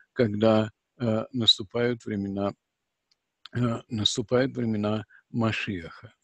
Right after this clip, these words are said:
да. Так что мы, м, представляем себе, что когда говорится о трублении, э, шафар в связи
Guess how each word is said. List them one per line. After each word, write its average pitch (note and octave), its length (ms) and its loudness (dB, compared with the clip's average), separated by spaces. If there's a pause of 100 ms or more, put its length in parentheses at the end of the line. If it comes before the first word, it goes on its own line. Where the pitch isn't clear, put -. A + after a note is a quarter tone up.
да. B2+ 220 -4 (420)
Так C3 180 2
что A2+ 220 -2 (300)
мы, C3+ 240 2 (240)
м, B2+ 240 2 (200)
представляем C#3 640 6
себе, C3+ 340 2
что A2+ 320 4
когда G#2 360 2
говорится G2+ 520 0
о G2 260 2
трублении, G2 840 2 (360)
э, G#2+ 180 6
шафар G#2+ 640 4
в - 60 0
связи F#2+ 540 4